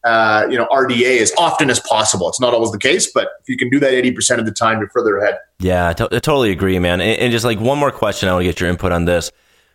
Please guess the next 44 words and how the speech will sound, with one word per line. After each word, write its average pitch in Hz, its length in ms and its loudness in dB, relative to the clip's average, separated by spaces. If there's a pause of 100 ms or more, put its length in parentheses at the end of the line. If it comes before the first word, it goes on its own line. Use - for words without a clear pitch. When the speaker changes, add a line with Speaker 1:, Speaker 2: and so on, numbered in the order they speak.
Speaker 2:
Would 117 220 0
you 147 100 2
say, 95 540 0
and 95 80 2
I 98 40 2
know 107 140 2
this 104 140 -4
is 98 100 0
a 95 80 0
hard 101 520 0
question, 87 600 -2 (400)
but 101 140 -2
would 120 240 -2
you 147 120 0
say 131 300 0
that 110 200 0
adding 107 360 0
night 98 220 0
hours 90 540 0
is 87 240 -2
the 87 380 -2 (720)
easiest 113 440 2
way 95 120 0
to 85 80 -2
grow 82 140 0
a 76 40 -2
practice? - 480 -6 (800)
Speaker 1:
Uh, 131 220 4
yeah, 113 340 0
I 120 120 0
mean, 117 200 0
uh, 120 240 2
hands 123 240 0
down, 123 180 2
one 123 100 2
of 113 60 -4
the, 123 100 2
the 101 240 -4
smartest 123 720 0
decisions 113 460 0
that 107 100 2
you 110 120 0
can 104 140 -2
make. 104 280 -2